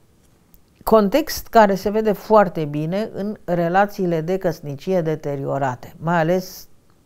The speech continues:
cele care nu sunt deteriorate de câteva zile sau de câteva săptămâni sau căsniciile celor tineri care s-au căsătorit, să zicem, vara trecută. Marchează căsătoriile lungi,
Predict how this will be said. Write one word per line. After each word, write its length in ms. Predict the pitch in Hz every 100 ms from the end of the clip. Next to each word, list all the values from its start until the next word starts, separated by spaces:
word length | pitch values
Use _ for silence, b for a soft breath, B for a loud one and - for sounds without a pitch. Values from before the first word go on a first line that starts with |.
| _
cele 340 | - 185 185 180
care 420 | 165 160 156 156 b b b
nu 120 | 202
sunt 240 | 202 220 190
deteriorate 840 | 180 175 156 160 147 156 151 143
de 140 | 139
câteva 560 | 131 143 143 139 143 131
zile 420 | 131 160 151 117 123
sau 200 | 123 127
de 140 | 131
câteva 360 | 131 139 139 127
săptămâni 600 | 143 120 113 120 185 208
sau 220 | 160 139
căsniciile 920 | 143 143 151 143 - 190 185 185 185 B B B _ _ _
celor 360 | 202 190 180
tineri 380 | 175 185 135 120
care 440 | 160 196 180 165 -
s-au 220 | - - -
căsătorit, 460 | 151 - 147 196
să 100 | 160
zicem, 360 | 151 165 170 160 160 143
vara 300 | 160 151 135
trecută. 480 | 131 127 120 - _ _ - B B B B B _
Marchează 680 | 180 175 160 208 214 208 190
căsătoriile 1080 | - 175 165 147 151 180 190 185 175 160 -
lungi, 720 | 180 170 165 143 120 - -